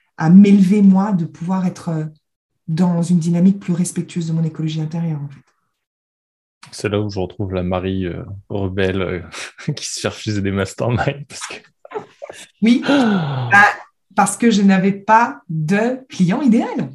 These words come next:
Speaker 1: Marie génère cent K, je dis, « C'est bon, j'ai le sésame pour des masterminds », parce que il faut générer cent mille euros de, de chiffre d'affaires pour certains masterminds. Donc, euh, moi, j'arrive toute contente. « Oh, j'ai mes cent K, je peux venir chez vous. OK, c'est qui ton client idéal ?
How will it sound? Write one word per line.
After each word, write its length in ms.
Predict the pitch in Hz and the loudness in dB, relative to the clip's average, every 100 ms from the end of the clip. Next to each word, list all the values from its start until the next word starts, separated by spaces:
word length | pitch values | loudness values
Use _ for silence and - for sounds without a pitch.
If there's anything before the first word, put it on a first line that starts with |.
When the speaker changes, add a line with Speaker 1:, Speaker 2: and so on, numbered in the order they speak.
| - _ - | -16 _ 6
Speaker 1:
Marie 440 | 196 202 240 311 | 6 6 2 2
génère 280 | 208 196 190 | 2 2 2
cent 260 | - 196 180 | -2 -2 -2
K, 100 | - 381 | -4 -4
je 140 | 180 156 | -4 -2
dis, « 140 | 175 | -2
C'est 140 | - - | 0 -2
bon, 140 | 320 | -2
j'ai 120 | 233 | 4
le 100 | 196 | 4
sésame 540 | 180 214 190 240 220 196 | 4 2 2 4 4 2
pour 180 | 180 185 | 0 -2
des 80 | |
masterminds », 420 | 170 185 180 175 208 | 0 -2 -2 -4 -4
parce 300 | 330 269 - | -6 -6 -6
que 80 | 160 156 _ _ - | -8 -8 _ _ -18
il 60 | - | -10
faut 140 | 156 | -6
générer 400 | 147 170 170 185 | -4 -2 0 -2
cent 220 | - 160 | -2 -2
mille 160 | 165 160 | 0 0
euros 240 | 160 175 | -2 -2
de, 140 | 156 131 - - - - | -4 -6 -12 -20 -20 -6
de 80 | 165 | -4
chiffre 300 | - 165 160 | -2 -2 -2
d'affaires 320 | 165 196 190 | -2 -2 -6
pour 120 | 160 | -8
certains 280 | - 156 175 | -10 -8 -4
masterminds. 500 | 156 - 143 302 320 | -4 -4 -6 -4 -2
Donc, 220 | 170 - | -4 -4
euh, 60 | 143 - - - _ - | -12 -14 -20 -20 _ -2
moi, 100 | 277 | 0
j'arrive 380 | 170 185 311 | 0 -2 -2
toute 160 | - 196 | -4 -6
contente. « 400 | 165 156 247 320 | -4 -4 -6 -6
Oh, 200 | 571 571 311 | -4 -2 0
j'ai 80 | |
mes 80 | 285 | 0
cent 260 | 277 320 320 | 0 -2 -4
K, 100 | 370 370 | -4 -4
je 60 | |
peux 100 | - | -2
venir 160 | 269 349 | -2 -4
chez 180 | - 311 | -4 -2
vous. 200 | 339 - - - - - - | -4 -10 -20 -20 -20 -18 -6
OK, 160 | 226 440 | -2 0
c'est 160 | 320 | 0
qui 120 | 294 311 | 0 0
ton 120 | 233 | 0
client 220 | 208 220 | 0 2
idéal ? 380 | 208 208 185 | 2 2 -2